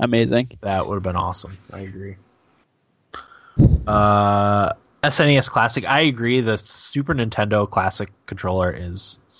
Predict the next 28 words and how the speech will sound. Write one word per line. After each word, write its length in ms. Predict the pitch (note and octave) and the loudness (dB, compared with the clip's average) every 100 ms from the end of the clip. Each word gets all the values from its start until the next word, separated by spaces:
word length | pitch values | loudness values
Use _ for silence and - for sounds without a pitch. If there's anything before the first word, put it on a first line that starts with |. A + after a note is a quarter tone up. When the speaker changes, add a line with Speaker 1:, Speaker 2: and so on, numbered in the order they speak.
| - | -10
Speaker 2:
oh, 600 | G#2 G2 F2+ - - - - _ _ _ | -2 2 2 0 -4 -12 -20 _ _ _
it's 340 | - G#2+ - - | -6 -4 -2 -2
just 440 | - F#2 E2 - | -2 -4 -2 0
so 320 | - F2 C#2+ - _ _ | 2 2 0 -4 _ _
delicious. 760 | - F#2+ F#2+ - F#2 - - - - - - - - | -2 0 0 0 -2 0 -2 -6 -12 -20 -12 -4 0
<laughs> 20 | D#4 - - - _ - | 0 -2 -20 -20 _ -6
So 280 | - B2+ A#2+ | 2 4 4
it, 440 | - C3 - - - | 4 0 0 -10 -6
I 120 | D#3+ G3+ | 0 2
don't 100 | A3+ | 4
know. 300 | C#3+ A2 F#2+ | 4 4 0
It, 260 | A2+ A#2+ | -4 -6
like, 300 | C3 B2 A#2+ - - _ - | -4 -4 -6 -12 -20 _ -10
it 140 | C3 | -10
feels 420 | - C#3+ E3+ E3+ | -2 2 4 2
more 400 | C3 C3 B2+ B2 | 0 2 4 4
sturdy 600 | A2+ - G#2+ G#2+ C3+ F#3+ F#3+ | 4 -2 -2 -2 0 -2 -2
than 240 | C#3+ B2+ | -2 0
the 120 | A#2 | 2
original 500 | G#2+ G#2 G#2+ A#2+ C#3 | 2 0 -2 0 0
Super 260 | C3+ - - | -2 -6 -6
Nintendo 400 | C#3 C#3 C#3+ C#3+ | -4 -2 0 0
controllers. 460 | D3 C#3 C#3 C#3+ A#2 | 0 0 2 4 2
I 40 | |
don't 80 | G#2 | 2
know 60 | F#2+ | 0
if 80 | F#2 | -2
that's 500 | F2+ - - - | -4 -6 -12 -12